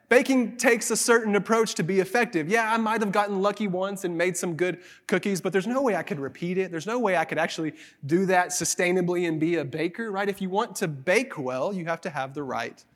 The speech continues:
approach. And I think for so much of my life, I've taken a bad approach when it comes to Scripture.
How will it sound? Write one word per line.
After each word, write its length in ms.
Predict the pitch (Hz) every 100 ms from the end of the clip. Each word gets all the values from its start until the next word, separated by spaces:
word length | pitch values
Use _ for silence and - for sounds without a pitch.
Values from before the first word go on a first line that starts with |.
| _ _ _
approach. 640 | - - 277 - - - - _ _ _ _ _ _ _ _ _ -
And 100 | 180
I 60 |
think 200 | 190 233
for 80 | 208
so 220 | - 190
much 200 | 214 214
of 80 | 208
my 140 | 180 165
life, 440 | 151 143 139 - - _
I've 220 | 139 147 -
taken 300 | 180 180 139
a 60 |
bad 340 | 120 135 139 139
approach 440 | 113 135 117 -
when 80 | 127
it 80 | -
comes 480 | 127 113 113 - -
to 100 | -
Scripture. 560 | - - - - -